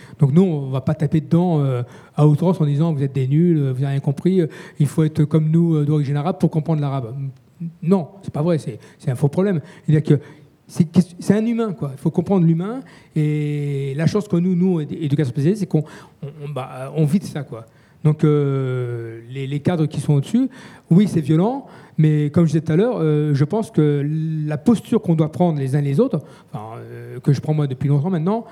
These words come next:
on fait avec. Nous, on a des fois des, des élus, euh, complètement nuls ou complètement bien. Après, c'est dur de qualifier quelqu'un de nul, faut pas exagérer. Il a, il a ce qu'il est, ce qu'il est, quoi. Et comme nous, on est ce qu'on est, euh, nous, quand on a vu dans les quartiers la politique des grands frères, c'est une catastrophe.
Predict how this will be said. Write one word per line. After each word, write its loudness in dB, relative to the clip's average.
on -6
fait -2
avec. -8
Nous, 6
on 2
a -2
des -4
fois -2
des, -6
des -4
élus, 0
euh, -8
complètement -4
nuls 2
ou -8
complètement -10
bien. -2
Après, -4
c'est -10
dur 2
de -2
qualifier -2
quelqu'un -4
de 0
nul, 2
faut -8
pas -12
exagérer. -4
Il -2
a, -6
il -6
a -2
ce -6
qu'il -6
est, 2
ce -10
qu'il 0
est, 0
quoi. -2
Et 2
comme 4
nous, 6
on 0
est 0
ce -8
qu'on 2
est, 2
euh, 2
nous, 6
quand 0
on 4
a 2
vu 0
dans 2
les 2
quartiers 0
la 0
politique 0
des 4
grands 0
frères, 0
c'est -8
une -4
catastrophe. -2